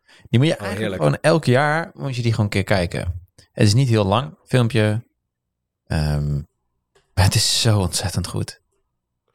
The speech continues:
Speaker 2: Nee,
Speaker 1: Zo.
Speaker 2: in de, in de tijd dat je één aflevering, eh, op Netflix kunt kijken, kun je ook, eh, Ray Dalio's, eh,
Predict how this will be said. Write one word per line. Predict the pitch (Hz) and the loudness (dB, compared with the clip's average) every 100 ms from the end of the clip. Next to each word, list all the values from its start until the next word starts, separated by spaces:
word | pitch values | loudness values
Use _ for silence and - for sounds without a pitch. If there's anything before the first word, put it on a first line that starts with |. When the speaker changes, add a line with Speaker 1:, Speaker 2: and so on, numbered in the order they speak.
| _ _ _ _ | _ _ _ _
Speaker 2:
Nee, | 104 95 | -2 0
Speaker 1:
Zo. | 95 101 | 0 0
Speaker 2:
in | 131 | 2
de, | 127 | 2
in | 131 143 | 2 0
de | 139 | 2
tijd | 151 165 170 | 0 0 0
dat | 156 | -2
je | - | -2
één | - 151 170 | -2 2 2
aflevering, | 170 156 143 135 131 123 110 113 107 104 | 2 0 0 2 2 0 0 0 0 0
eh, | 95 95 92 | 0 0 -2
op | 92 | 0
Netflix | 113 147 160 147 | 0 0 0 -2
kunt | - 123 | -2 -2
kijken, | 123 113 - | 0 0 -2
kun | - | 0
je | 98 | 2
ook, | 80 95 - | 2 -2 0
eh, | 98 95 | 2 2
Ray | 92 | 2
Dalio's, | 85 85 82 80 80 82 - | 2 2 2 2 2 0 0
eh, | 85 80 80 78 | 0 2 2 0